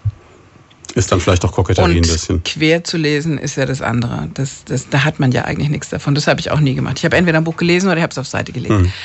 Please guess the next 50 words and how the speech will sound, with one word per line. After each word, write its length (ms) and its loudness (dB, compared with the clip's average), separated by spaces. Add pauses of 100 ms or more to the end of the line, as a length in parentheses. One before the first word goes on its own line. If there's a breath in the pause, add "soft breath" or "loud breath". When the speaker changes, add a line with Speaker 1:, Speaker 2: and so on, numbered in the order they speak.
(340 loud breath)
Speaker 2:
Aber 220 0
dieses, 380 -2
ich 220 -4
lese 280 2
kursorisch 560 0
und 120 2
nur 120 4
jede 260 0
vierte 260 -2
Seite, 300 2
damit 220 0
ich 120 -6
ungefähr 300 2
weiß, 180 2
um 120 -2
was 140 -6
es 120 -10
geht, 220 -4 (180)
da 100 4
nehme 220 4
ich 140 -2
mir 80 0
doch 140 -4
selber 320 0
den 160 -2
Lesegenuss. 680 -4
Dann 240 2 (100)
habe 200 -2
ich 120 -6 (120)
auch 360 0
nichts 240 -6
Speaker 1:
Kann 140 -2
ich 120 -2
mir 80 2
Speaker 2:
davon. 100 0
Speaker 1:
für 120 -6
die 20 0
Klassiker 500 -2
Kindlers 400 2
Speaker 2:
Ja. 80 2
Speaker 1:
Literaturlexikon 920 2
zulegen, 400 2
da 100 2
ist 100 -2
es 120 -4
zusammengefasst 680 0
Speaker 2:
Ja, 60 2
Speaker 1:
immer. 80 4
Speaker 2:
so, 180 2 (220)
genau. 280 0